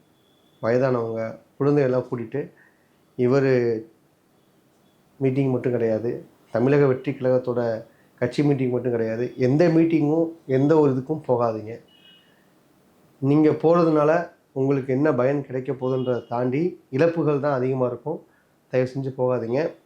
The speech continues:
இது என்னோட ஹம்பிள் ரிக்வெஸ்ட். ஆஹ், ரெண்டாவது விஷயம் என்னன்னா, நம்மளோட சிக்கா, சூர்யா,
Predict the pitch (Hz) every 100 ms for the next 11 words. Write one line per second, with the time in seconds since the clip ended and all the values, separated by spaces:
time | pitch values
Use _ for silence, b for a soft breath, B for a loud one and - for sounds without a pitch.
0 | _ 127 113 113 113 113 110 _ - 120
1 | 127 120 - - 131 - - _ _ _
2 | _ _ _ b b - 139 135 127 135
3 | 170 196 180 135 143 127 127 156 139 110
4 | 110 127 131 135 123 113 110 113 _ _
5 | _ _ _ _ _ _ _ _ _ _
6 | _ _ - 156 - 180 175 - - 165
7 | 151 143